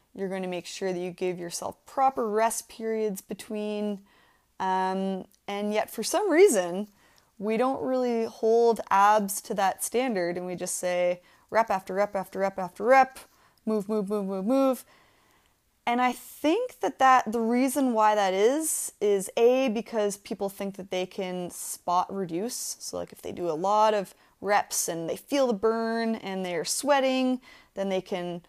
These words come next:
they can reduce in that specific spot where they want it in the core, um,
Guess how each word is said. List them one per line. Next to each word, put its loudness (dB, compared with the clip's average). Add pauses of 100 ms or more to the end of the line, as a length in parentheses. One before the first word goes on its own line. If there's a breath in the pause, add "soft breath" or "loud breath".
(380 soft breath)
they -8
can -6
reduce 2
in -6
that -6
specific -6
spot 4
where -2
they 0
want -2
it -8
in -4
the -4
core, 2 (800 soft breath)
um, -4